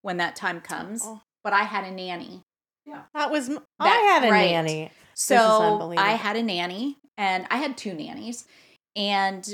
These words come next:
Speaker 1: one of my Nanny Bainey's favorite cookies was <clears throat> the same cookie that Lucy brought.
Speaker 2: <laughs>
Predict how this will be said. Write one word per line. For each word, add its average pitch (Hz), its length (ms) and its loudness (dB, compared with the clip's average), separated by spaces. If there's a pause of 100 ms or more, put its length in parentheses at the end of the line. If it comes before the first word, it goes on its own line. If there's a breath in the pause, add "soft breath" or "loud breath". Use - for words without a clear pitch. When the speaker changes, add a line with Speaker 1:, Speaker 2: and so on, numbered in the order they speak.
(100)
Speaker 1:
one 202 400 -4
of 226 160 -4
my 190 520 -2
Nanny 190 340 -8
Bainey's 180 600 -8
favorite 180 720 -8
cookies 226 520 -10
was 180 500 -4
<clears throat> - 80 -20
the 240 420 2 (200)
same 220 400 -2
cookie 233 380 -4
that 247 220 8
Lucy 440 340 10
brought. 339 880 10
Speaker 2:
<laughs> - 40 -16